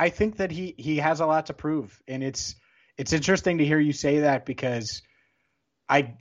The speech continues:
I knew that, and I did too. We, we started to buy into what we were seeing against the Browns, against the Colts, against the Titans. And a lot of that took a step back. And, and I don't want to sell all of that yet, but I certainly have my questions.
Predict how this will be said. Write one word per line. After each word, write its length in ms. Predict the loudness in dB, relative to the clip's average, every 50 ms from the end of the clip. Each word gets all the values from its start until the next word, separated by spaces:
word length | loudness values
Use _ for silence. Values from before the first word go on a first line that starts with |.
| -4
I 160 | 0 2 2 4
knew 340 | 4 4 4 6 6 6
that, 300 | 6 6 4 4 2 -2 _ -6
and 400 | -6 -6 -4 -6 -8 -8 -10 -8 _
I 140 | 0 2 2
did 200 | 2 0 -2 0
too. 360 | 0 0 0 0 -2 -4 -10 _
We, 160 | -8 -6 -6
we 160 | -4 -4 -6
started 340 | -6 2 4 6 6 6 4
to 80 | 2 0
buy 280 | 2 2 2 2 2
into 200 | 0 0 0 -2
what 220 | 0 0 -2 -2 -2
we 100 | -4 -4
were 100 | -4 -4
seeing 520 | -6 -2 0 2 2 2 0 -2 -8 -12 -16 _ _ _ _ _ _ _ _ _ _ _ _ _ _ _ _
against 400 | _ -2 0 2 2 0 0 2
the 80 | 0 0
Browns, 320 | 2 2 2 2 0 -2
against 320 | -4 -2 -2 -2 -2 -2 -4
the 80 | -6
Colts, 360 | -4 0 0 0 0 -2 -2 -2
against 260 | -2 -2 -2 -2 -4
the 80 | -4
Titans. 540 | 0 2 2 2 2 0 -4 -8 -10 -10 -12 -12 _ _ _ _ _ _ _ _ _ _ _ _ _ _ _
And 100 | 2 4
a 80 | 6 6
lot 240 | 6 6 6 6 6
of 80 | 6
that 180 | 4 4 2 0
took 200 | -4 -8 -8 -8
a 20 |
step 340 | -12 -8 -6 -6 -6 -6 -4
back. 440 | -4 -2 -2 -2 -4 -6 -10 -16 -12 -8
And, 140 | -8 -8 -4 0
and 100 | 2 2
I 80 | 4
don't 220 | 6 4 4 4 4
want 100 | 0 0
to 60 | 0
sell 320 | -2 0 2 2 2 2 -2
all 240 | 0 2 2 2
of 140 | 2 0 -2
that 240 | -6 -10 -10 -10 -12
yet, 260 | -14 -14 -14 -14 -16 _ _ _ _ _ _ _ _ _ _ _ _ _
but 140 | -2 0 0
I 60 | 0
certainly 400 | 0 0 0 0 0 0 0 0
have 120 | 0 2
my 140 | 0 0 -4
questions. 680 | -6 -4 -4 -4 -4 -6 -10 -14 -18 -18 -20 -20 -20